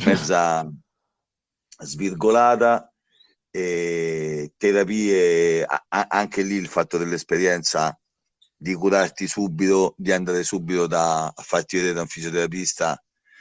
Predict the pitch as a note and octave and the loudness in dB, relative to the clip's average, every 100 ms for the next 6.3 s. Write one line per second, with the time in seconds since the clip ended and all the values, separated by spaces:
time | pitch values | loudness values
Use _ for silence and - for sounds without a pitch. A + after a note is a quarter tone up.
0 | - - - G#2 G#2 G#2+ G#2+ G#2+ G#2 G2 | -20 -10 -2 -2 0 0 2 2 4 4
1 | F#2 F2+ G2 F#2 F2 - F#2 F2 D#2+ D#2 | 4 0 0 2 2 0 -2 -2 -4 -2
2 | D#2+ D#2 D#2 D2+ D2+ D2 C#2+ C#2 C2 B1 | -6 -6 -8 -6 -4 -6 -8 -10 -12 -14
3 | G1+ G1+ G#1 G#2+ G2+ F#2 F#2 F2+ F2 E2 | -16 -18 -8 0 2 2 -2 -6 -6 -6
4 | F2 - F2+ - D2+ G#2+ G#2 A#2+ - A2 | -6 -4 -4 -4 -2 0 2 2 2 0
5 | G#2 E2+ F#2 D#2+ - B1+ - _ - E2+ | 0 2 2 2 0 -2 -10 _ -12 -8
6 | E2+ B1+ | -6 -8